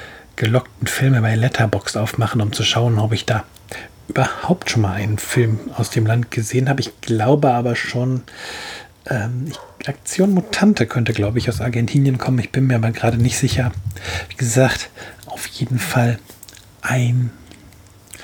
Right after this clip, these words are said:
Filmland, was eher unbekannt ist. Und ja, wenn ich schon, ähm,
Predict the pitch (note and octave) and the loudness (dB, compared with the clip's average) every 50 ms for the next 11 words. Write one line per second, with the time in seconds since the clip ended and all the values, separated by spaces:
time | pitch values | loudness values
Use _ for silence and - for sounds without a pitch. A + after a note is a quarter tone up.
0 | - - - - - - - - - - - - - F3 F#3+ G3 E3+ D3+ C#3 C#3 | -14 -12 -14 -14 -16 -14 -10 -8 -8 -8 -6 0 2 2 4 4 4 6 6 6
1 | C3+ C#3 C3 - - - A#2+ A2 A#2 A#2 - - - - - _ - - C#3 C3+ | 4 4 2 0 -2 -6 -2 2 2 0 0 -2 -8 -10 -12 _ -4 -2 -2 -2
2 | - - - D#3 D3 C3+ A#2+ - C3 C3+ C#3 - B2+ B2 - - - - C3+ B2+ | -2 0 2 4 4 4 4 4 2 2 2 2 0 -2 -2 -4 -4 -2 0 0
3 | B2 - - C3 B2 A2 A#2 A#2+ C#3 - - - - - - - - - - _ | 0 2 2 2 4 4 2 0 0 -2 -6 -10 -8 -8 -10 -10 -14 -20 -20 _
4 | _ _ _ - - - - - - - - - - - - - - - - - | _ _ _ -20 -20 -20 -20 -20 -18 -18 -18 -18 -18 -18 -20 -20 -14 -10 -8 -8
5 | - - C#3+ C#3 C#3 C3+ B2+ A#2 F#2+ - - - - _ - - - - _ - | -2 2 4 4 6 4 4 2 0 -4 -14 -20 -20 _ -20 -20 -20 -20 _ -20
6 | - - - C#3 B2+ B2 B2 B2 A#2+ A#2+ B2 - | -20 -4 0 2 4 4 4 4 2 0 -2 -4